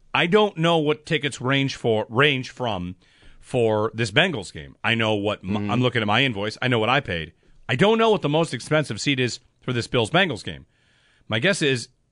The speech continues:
Speaker 1: is it above seven fifty? I don't get everybody's invoices, of course, and I don't
Speaker 2: Uh,
Speaker 1: get a full seating chart, so I don't see all of the zones.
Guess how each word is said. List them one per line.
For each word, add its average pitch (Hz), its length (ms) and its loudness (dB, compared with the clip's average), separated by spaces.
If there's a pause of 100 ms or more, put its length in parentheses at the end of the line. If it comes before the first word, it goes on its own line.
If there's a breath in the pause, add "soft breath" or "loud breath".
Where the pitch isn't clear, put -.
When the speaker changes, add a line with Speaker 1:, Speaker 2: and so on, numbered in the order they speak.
(200)
Speaker 1:
is 120 140 -2
it 117 80 0
above 117 320 0
seven 165 300 0
fifty? 202 460 -4 (300)
I 151 120 4
don't 247 120 -2
get 208 120 2
everybody's 175 440 0
invoices, 107 580 -4 (500 soft breath)
of 98 80 -10
course, 120 280 0
and 120 120 0
I 147 40 6
don't 190 80 6
Speaker 2:
Uh, 202 60 -2
Speaker 1:
get 185 100 0
a 160 40 4
full 196 280 0
seating 196 360 -2
chart, 120 340 -2
so 135 120 0
I 151 40 6
don't 180 160 -2
see 180 180 -4
all 151 360 4
of 135 100 -2
the 120 100 -2
zones. 120 760 0